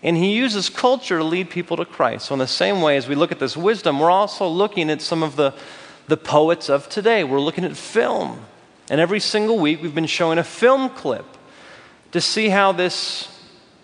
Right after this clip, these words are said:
wisdom of God echoes in our culture today. So before we get to that clip, let me read for you Proverbs twenty-two,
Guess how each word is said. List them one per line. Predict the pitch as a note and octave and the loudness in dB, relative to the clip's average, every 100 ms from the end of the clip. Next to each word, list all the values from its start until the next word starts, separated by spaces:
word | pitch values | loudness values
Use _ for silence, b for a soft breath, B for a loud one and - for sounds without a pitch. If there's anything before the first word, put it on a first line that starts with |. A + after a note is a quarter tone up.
| _ | _
wisdom | B2 F#3 E3 F3+ D#3+ | 0 0 0 -2 0
of | C3+ D#3+ | -2 0
God | E3 E3+ - | 0 0 0
echoes | F#3+ A#3+ - G3+ A#2+ - A2+ - - | 0 0 2 2 2 -4 -12 -12 -10
in | C#3 | -2
our | C3+ | -2
culture | C3+ D#3 D3 - B2 | -2 -6 -6 -8 -10
today. | - A2+ G2+ G2 | -6 -4 -4 -2
So | E3 | 0
before | D#3+ E3+ A#3 | 0 2 2
we | A#3 | 2
get | E3+ E3 - | -2 -4 -2
to | D3+ | 2
that | C#3 - | 2 2
clip, | - A#2+ A#2+ - B B B | -2 -2 -2 -6 B B B
let | E3 F#3+ | 2 2
me | G#3+ | 2
read | F3 D3+ C#3+ | 0 -2 -2
for | C#3 | -6
you | A#2+ A#2 C3+ A#2+ - - _ _ _ | -4 -4 -6 -12 -20 -20 _ _ _
Proverbs | - C#3 C3+ C3 A#2 - | 0 2 2 0 -8 -8
twenty-two, | C#3+ B2+ B2 - G#2 G2 | -4 -4 -6 -8 -6 -6